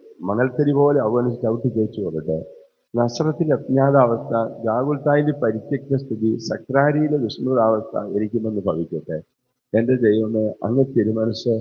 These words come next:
എന്നിലും എല്ലാവരിലും നിറവേറട്ടെ. ഇതൊക്കെ കുട്ടിക്കാലം മുതൽ ചൊല്ലുന്ന പ്രാർത്ഥനയാണ്.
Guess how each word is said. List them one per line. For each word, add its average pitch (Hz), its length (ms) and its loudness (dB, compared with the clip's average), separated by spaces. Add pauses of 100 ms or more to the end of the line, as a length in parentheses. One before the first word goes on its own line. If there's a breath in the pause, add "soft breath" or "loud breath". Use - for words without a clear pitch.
(520)
എന്നിലും 127 640 4
എല്ലാവരിലും 110 840 0
നിറവേറട്ടെ. 87 600 0 (1400)
ഇതൊക്കെ 120 240 2
കുട്ടിക്കാലം 120 640 0
മുതൽ 123 180 0
ചൊല്ലുന്ന 117 320 2
പ്രാർത്ഥനയാണ്. 98 680 -6